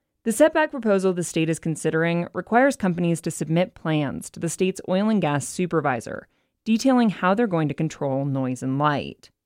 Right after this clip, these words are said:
Supervisor Mark Watson says he'll require barriers, but unlike in Colorado,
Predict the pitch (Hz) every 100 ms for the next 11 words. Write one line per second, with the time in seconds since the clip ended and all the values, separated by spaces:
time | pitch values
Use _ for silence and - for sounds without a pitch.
0 | _ _ _ _ _ _ - 196 180 165
1 | 156 156 151 156 160 170 170 165 165 -
2 | 170 170 165 196 202 208 294 320 254 160
3 | 180 175 139 - - - - _ _ _
4 | - 196 240 285 269 214 190 180 160 156
5 | 190 175 147 143